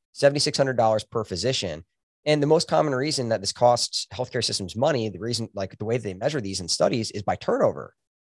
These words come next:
And the reason people leave jobs is because they don't feel valued. They don't feel like they have control. And so when you start measuring this and you're like, "Oh, well,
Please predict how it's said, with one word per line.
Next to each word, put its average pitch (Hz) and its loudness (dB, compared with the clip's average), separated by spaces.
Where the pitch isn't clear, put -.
And 127 -6
the 139 0
reason 180 0
people 165 0
leave 147 2
jobs 139 6
is 110 -2
because 120 -2
they 117 4
don't 147 6
feel 147 2
valued. 107 2
They 92 -4
don't 131 -2
feel 135 6
like 143 4
they - 2
have 151 6
control. - 0
And 127 0
so 135 8
when 127 4
you 127 0
start - 2
measuring 123 2
this 95 -2
and 110 -2
you're 107 2
like, 107 -2
"Oh, 247 4
well, 104 6